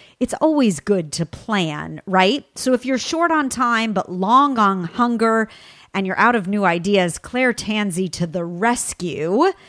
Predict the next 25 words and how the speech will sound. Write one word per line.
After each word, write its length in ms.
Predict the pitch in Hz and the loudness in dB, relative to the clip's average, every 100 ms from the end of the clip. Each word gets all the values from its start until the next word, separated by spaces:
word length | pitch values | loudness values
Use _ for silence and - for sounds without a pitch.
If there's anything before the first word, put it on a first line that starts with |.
| - - - _ | -20 -20 -20 _
She 300 | - 277 269 | -4 0 2
has 520 | 254 240 240 233 208 - _ _ _ | 4 4 4 2 -4 -12 _ _ _
more 580 | 220 240 269 269 269 254 | -2 4 6 8 4 2
uncomplicated 1080 | 220 226 214 - 226 214 202 185 185 185 180 | 2 0 0 0 0 0 -2 -2 -2 -2 -2
ideas 540 | 185 180 185 185 170 | 0 -2 0 0 -2
to 100 | - | -2
get 220 | 190 190 170 | -2 -2 2
dinner 320 | 214 202 196 | 2 2 0
on 160 | 175 | -2
the 80 | 170 | -4
table, 380 | 165 202 185 175 | -4 -2 0 -2
and 140 | 185 | -2
they're 200 | 175 180 - | -2 -2 2
always 540 | 208 202 185 165 147 | 2 2 2 -2 -4
inspiring. 1000 | - 170 - - 185 175 117 - 107 - _ - | -8 -8 -8 -2 0 0 -2 -12 -16 -20 _ -6
But 320 | 185 262 262 | 0 0 0
first, 800 | - - 294 - - - - - - - - - - | -6 4 4 4 -6 -10 -8 -12 -18 -20 -20 -20 -4
allow 340 | 277 302 320 453 | 0 2 2 2
me 420 | 320 277 269 262 247 | 2 0 0 -2 -4
to 180 | - | -6
take 280 | 240 220 233 | -4 -2 2
out 200 | 208 220 | 2 2
my 140 | 208 226 | 0 -4
crystal 500 | - 208 202 - 233 | -4 -6 -2 0 0
ball 720 | 190 214 156 135 165 262 | 2 2 0 0 0 0